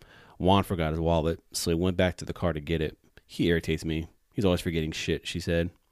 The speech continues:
Rose had been and, in a way, still was, one of Micah's closest friends in life. Probably one of the smartest women he knew, as well as one of the most stubborn and fiery, too. But he often joked with her that it was a Hispanic in her. "Stop, leave that man alone.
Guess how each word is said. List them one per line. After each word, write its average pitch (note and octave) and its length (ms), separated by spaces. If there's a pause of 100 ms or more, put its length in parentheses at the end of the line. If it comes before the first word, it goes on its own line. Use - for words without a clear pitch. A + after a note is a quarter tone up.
(600)
Rose A#2+ 200
had G#2 140
been G2+ 140
and, F2 640
in F2 100
a E2 60
way, E2 360
still E2+ 320
was, D#2 380 (360)
one F#2+ 140
of F2 60
Micah's G2 320
closest - 420
friends E2 260
in D2+ 120
life. D2+ 320 (500)
Probably A#2+ 260
one A#2 80
of F#2+ 60
the E2+ 60
smartest F#2+ 420
women E2+ 200
he E2+ 140
knew, D#2 360 (340)
as F2 160
well F#2+ 300
as F2 140
one F2+ 120
of E2 60
the E2 60
most E2 220
stubborn D#2 520
and E2 140
fiery, E2+ 420
too. D2+ 340 (500)
But G#2+ 80
he A2+ 60
often B2+ 300
joked F2 260
with E2 80
her D#2+ 140
that D#2+ 180
it E2+ 40
was E2 180
a D2+ 40
Hispanic D#2+ 440
in C#2+ 80
her. E2+ 220 (880)
"Stop, - 420
leave G#2 120
that E3+ 120
man A#2 160
alone. D#2+ 440